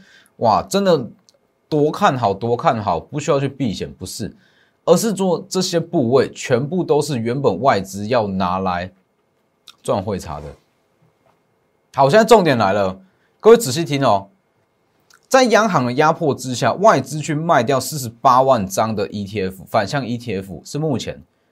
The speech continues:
卖掉四十八万张的反向E T F，但是这些资金它并没有汇回海外。各位去看新台币，哦，这是十一月十七号的图啦，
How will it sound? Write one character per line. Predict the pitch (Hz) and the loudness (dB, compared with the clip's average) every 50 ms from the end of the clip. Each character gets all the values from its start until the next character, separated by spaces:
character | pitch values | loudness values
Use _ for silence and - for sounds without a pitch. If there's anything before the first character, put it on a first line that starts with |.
| _ _ _ _ _ | _ _ _ _ _
卖 | - 214 | 0 2
掉 | 233 240 220 | 2 2 0
四 | 226 220 | 0 -2
十 | 180 165 | -6 -4
八 | - 160 151 160 | 0 0 2 2
万 | 175 170 147 | 2 2 2
张 | 160 151 | 2 0
的 | - | 0
反 | - 107 90 | 0 -4 -4
向 | - 113 110 104 | -4 -6 -8 -6
E | 107 107 | -8 -8
T | - - 98 95 | -8 -8 -8 -8
F， | 87 85 82 - _ | -8 -10 -14 -6 _
但 | 180 175 139 | 0 0 0
是 | 120 120 131 113 | 0 -4 -8 -8
这 | - - 196 | -6 -4 -4
些 | 185 190 170 | -2 -2 -4
资 | 156 - - 143 131 | -6 -6 -8 -10 -10
金 | 123 120 120 120 | -10 -10 -10 -10
它 | 117 - 175 | -4 -4 -4
并 | 185 190 196 175 147 | -4 -4 -4 -4 -4
没 | 147 | -4
有 | 139 107 | -4 -4
汇 | 95 120 113 101 | -2 -4 -4 -2
回 | 87 82 | -4 -6
海 | 82 - 65 65 | -6 -8 -10 -10
外。 | 73 76 69 - _ _ _ _ _ _ _ _ _ _ _ _ _ _ _ _ _ _ _ _ _ _ _ _ - 87 - - _ _ | -10 -10 -12 -14 _ _ _ _ _ _ _ _ _ _ _ _ _ _ _ _ _ _ _ _ _ _ _ _ -20 -18 -18 -20 _ _
各 | - 143 | -2 0
位 | 139 127 | 0 0
去 | - 117 | 0 -2
看 | 104 107 95 82 - _ _ _ _ _ _ _ _ _ _ _ _ _ _ _ _ _ _ _ _ _ _ _ _ _ _ _ _ _ _ _ _ - - _ | -2 -2 -4 -4 -8 _ _ _ _ _ _ _ _ _ _ _ _ _ _ _ _ _ _ _ _ _ _ _ _ _ _ _ _ _ _ _ _ -20 -20 _
新 | _ - - 170 | _ -8 -4 -2
台 | 170 143 107 | 0 0 0
币， | 101 123 107 90 - - _ _ _ _ _ _ - | 0 -2 -4 -4 -6 -12 _ _ _ _ _ _ 2
哦， | 139 151 | 2 6
这 | 165 240 | 8 8
是 | 262 254 - | 8 8 6
十 | - 165 | 2 2
一 | 190 | 4
月 | 208 202 | 6 6
十 | - - 147 135 | 4 4 0 -4
七 | - 147 147 | -2 -2 2
号 | 156 151 131 | 4 4 4
的 | 107 | 4
图 | - - 90 80 | 2 -2 -6 -6
啦， | 82 76 67 69 | -4 -4 -6 -8